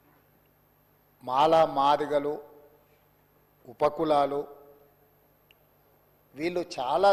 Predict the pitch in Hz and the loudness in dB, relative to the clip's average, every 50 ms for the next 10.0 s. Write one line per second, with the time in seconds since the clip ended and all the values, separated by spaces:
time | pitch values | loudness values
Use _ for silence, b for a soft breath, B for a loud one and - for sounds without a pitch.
0 | - - 165 156 170 160 - - 160 156 151 151 147 147 139 135 139 139 127 - | 2 0 -2 -4 -4 -6 -6 -4 -2 0 0 0 0 -2 -4 -6 -8 -14 -16 -16
1 | 170 156 - 151 139 135 120 107 120 117 - 156 165 170 170 - 170 165 156 151 | -14 -12 -12 -12 -12 -12 -10 -10 -10 -4 0 2 2 2 2 2 2 2 2 2
2 | 147 139 135 135 131 - - 160 - - - - _ _ _ _ _ _ _ _ | 0 -2 -4 -6 -12 -12 -12 -14 -14 -14 -16 -20 _ _ _ _ _ _ _ _
3 | _ _ _ _ _ _ _ _ _ _ _ _ _ _ _ _ _ _ _ _ | _ _ _ _ _ _ _ _ _ _ _ _ _ _ _ _ _ _ _ _
4 | - 110 120 123 139 160 160 160 156 - - - 147 143 151 151 175 175 170 170 | -10 -2 2 2 4 4 4 0 -2 -4 -4 -4 -4 -2 2 4 6 6 4 2
5 | - 175 165 156 147 143 135 123 151 151 151 156 151 147 - 156 143 139 139 131 | -2 -4 -2 -2 -2 -2 -2 -2 -2 -2 -2 -2 -4 -4 -4 -6 -6 -8 -8 -10
6 | 127 113 - 139 131 131 135 139 147 - - - - - - _ _ _ _ _ | -10 -10 -10 -8 -8 -8 -8 -8 -8 -8 -10 -14 -20 -20 -20 _ _ _ _ _
7 | _ _ _ _ _ _ _ _ _ _ _ _ _ _ _ - 131 139 135 - | _ _ _ _ _ _ _ _ _ _ _ _ _ _ _ -8 -6 -6 -4 -2
8 | 143 131 143 156 170 170 170 165 - - 170 156 147 139 135 120 131 156 160 160 | 0 0 0 2 2 0 0 0 -2 -2 0 0 0 -2 -2 -2 0 2 2 2
9 | 165 160 160 151 143 - 147 139 - 156 131 127 135 151 151 - 151 143 143 139 | 2 0 -2 -4 -6 -6 -8 -10 -8 -10 -10 -8 -10 -12 -8 -4 -4 -4 -4 -4